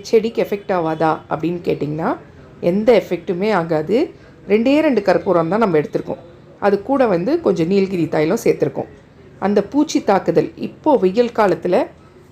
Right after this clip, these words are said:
எல்லா விதமான பூச்சியும் நீங்க பார்க்கலாம். தோட்டத்துல மொட்டுக்கள் வைக்கிற பிரச்சனையிலேருந்து சின்ன சின்ன சங்கு பூச்சி வரைக்கும் எல்லா விதமான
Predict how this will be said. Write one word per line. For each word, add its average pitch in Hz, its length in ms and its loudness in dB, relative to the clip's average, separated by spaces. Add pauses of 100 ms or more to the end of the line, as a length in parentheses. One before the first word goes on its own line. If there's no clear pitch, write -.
(200)
எல்லா 311 340 4 (100)
விதமான 185 400 -2
பூச்சியும் 226 340 -2
நீங்க 175 140 -2 (100)
பார்க்கலாம். - 320 -4 (680)
தோட்டத்துல 254 460 4 (300)
மொட்டுக்கள் 262 540 0
வைக்கிற 180 340 0 (240)
பிரச்சனையிலேருந்து 180 800 0 (560)
சின்ன 330 260 4 (100)
சின்ன 214 200 0 (240)
சங்கு 285 420 2
பூச்சி 226 300 0
வரைக்கும் 165 340 0 (180)
எல்லா 196 280 2
விதமான 175 300 0